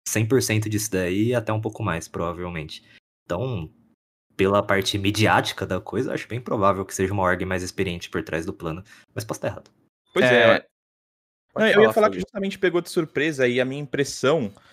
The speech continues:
Speaker 2: é que talvez tenha sido algo que eu não sei se eles estavam preparando por muito tempo, e acho que, assim, pode ter sido uma decisão que eles começaram a tomar e a procurar mais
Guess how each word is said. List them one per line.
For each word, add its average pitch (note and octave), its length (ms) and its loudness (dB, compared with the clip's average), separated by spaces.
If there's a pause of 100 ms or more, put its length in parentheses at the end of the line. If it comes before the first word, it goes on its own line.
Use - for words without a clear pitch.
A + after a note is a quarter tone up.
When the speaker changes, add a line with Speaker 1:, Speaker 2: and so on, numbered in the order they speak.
(260)
Speaker 2:
é A2+ 100 2
que C#3+ 140 -8
talvez C#3+ 480 0
tenha D#3 180 -2
sido C#3+ 300 -2
algo C#3+ 180 4
que - 80 -2
eu D#3 40 0
não D#3 60 -6
sei - 120 -10
se - 60 -14
eles C#3+ 100 -6
estavam B2 200 0
preparando A#2 440 0
por A2 120 -2
muito A2 220 -2
tempo, A2+ 500 -2 (340)
e G#2+ 140 4
acho A#2+ 140 2
que, B2 100 -8 (480)
assim, G#2+ 260 2
pode D3+ 400 2
ter E3+ 100 2
sido D3 200 0
uma C3+ 140 2
decisão B2 540 0
que B2+ 120 -4
eles A#2+ 160 -2
começaram A#2+ 480 2
a A#2 40 2
tomar A#2 280 2
e A2+ 40 4
a A2 60 0
procurar G#2+ 380 2
mais G2+ 420 -2